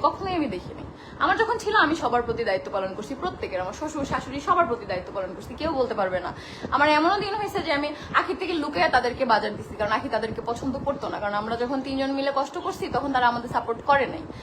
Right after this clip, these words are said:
যার জন্য আখি তাদেরকে পছন্দ করতো না। আমি ওই দোকানে, ওই দোকানদারও জানে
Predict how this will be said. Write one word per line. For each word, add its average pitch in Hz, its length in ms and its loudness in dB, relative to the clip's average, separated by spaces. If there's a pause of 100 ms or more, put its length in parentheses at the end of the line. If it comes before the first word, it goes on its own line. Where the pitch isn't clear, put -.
(220)
যার 254 120 4
জন্য 277 140 2
আখি 254 180 2
তাদেরকে 214 360 -4
পছন্দ 214 300 -4
করতো 185 260 -8
না। 160 120 -8 (260)
আমি 269 340 2
ওই 262 120 0
দোকানে, 294 400 4
ওই 226 100 -2
দোকানদারও 277 500 4
জানে 214 240 -2